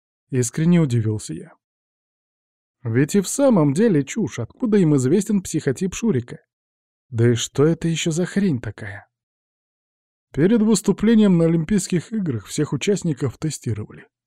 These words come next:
отвечая на незаданный вслух вопрос, начал Витек. "Это делалось негласно, ну, сам понимаешь. Контакты с иностранцами, не исключены попытки вербовки и т.д.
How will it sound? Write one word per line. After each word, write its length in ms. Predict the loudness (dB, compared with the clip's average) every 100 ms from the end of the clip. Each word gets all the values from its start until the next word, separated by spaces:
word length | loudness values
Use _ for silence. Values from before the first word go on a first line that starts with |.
| _
отвечая 600 | -8 -4 -2 0 0 2
на 160 | 0 -2
незаданный 560 | -2 -2 -2 -2 -4
вслух 280 | -4 -6 -4
вопрос, 420 | -4 -2 -4 -4
начал 280 | -4 -4 -4
Витек. 440 | -6 -8 -16 _ _ _ _ _ _ _
"Это 340 | 0 2 4 4
делалось 520 | 6 6 6 4 2
негласно, 600 | 0 2 2 0 -4 -8
ну, 220 | -4 -4
сам 300 | -2 -2 -2
понимаешь. 680 | -4 -6 -6 -10 -16 -20 -20 -8
Контакты 480 | -4 -4 -4 -4
с 100 | -4
иностранцами, 800 | -2 -4 -4 -4 -2 -2 -2 -2
не 140 | 0 -2
исключены 480 | -4 -8 -4 -2 -2
попытки 480 | -4 -4 -8 -4
вербовки 560 | -2 0 0 -2 -4 -4
и 80 | -4
т.д. 420 | -4 -2 -2